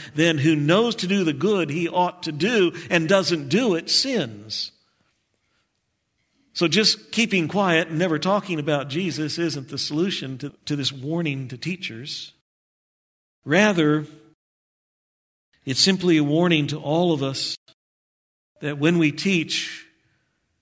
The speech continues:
he, he's warning against those who teach with wrong motives, for one thing.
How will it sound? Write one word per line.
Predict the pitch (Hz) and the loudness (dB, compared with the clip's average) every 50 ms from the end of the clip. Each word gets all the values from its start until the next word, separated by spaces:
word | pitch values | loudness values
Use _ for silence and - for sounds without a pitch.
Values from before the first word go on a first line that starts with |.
| _ _ _ _ _ _ _ | _ _ _ _ _ _ _
he, | - 147 - | -14 -12 -6
he's | - 151 165 151 123 127 | -4 -4 -4 -4 -6 -8
warning | 135 139 160 170 170 165 151 139 | -6 -2 0 2 2 2 0 0
against | 139 135 127 156 165 170 165 - - | -2 -4 -2 -2 -2 -2 -4 -6 -4
those | 160 147 147 143 127 | -2 0 0 0 -2
who | - 139 | -4 -4
teach | 131 - - 170 160 - - - | -6 -4 -4 -4 -4 -4 -8 -10
with | 147 131 135 | -10 -10 -8
wrong | 139 139 131 131 123 117 | -8 -8 -8 -8 -10 -10
motives, | 120 131 123 117 107 92 87 - _ - - - - - - - - _ _ | -10 -10 -10 -10 -12 -14 -18 -20 _ -14 -12 -12 -12 -14 -16 -18 -20 _ _
for | - - 120 | -18 -16 -12
one | 113 127 131 127 117 | -12 -10 -10 -12 -14
thing. | - 110 113 120 139 | -14 -16 -16 -16 -18